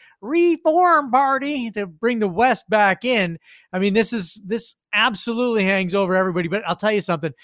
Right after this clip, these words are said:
Here's the truth. It has nothing to do with Erin O'Toole and Peter MacKay. It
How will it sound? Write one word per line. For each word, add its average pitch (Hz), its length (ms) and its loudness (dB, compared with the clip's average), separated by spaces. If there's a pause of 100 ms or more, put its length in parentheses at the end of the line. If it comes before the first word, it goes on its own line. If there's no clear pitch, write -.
(160)
Here's 190 260 -2
the 202 80 -4
truth. 180 360 -4 (240)
It 156 80 -6
has 170 180 -2
nothing 185 260 0
to 175 100 0
do 175 100 2
with 170 120 2
Erin 165 240 -2
O'Toole 156 440 -4 (200)
and 156 120 -6
Peter 160 200 -2
MacKay. 151 380 -4
It 127 60 -12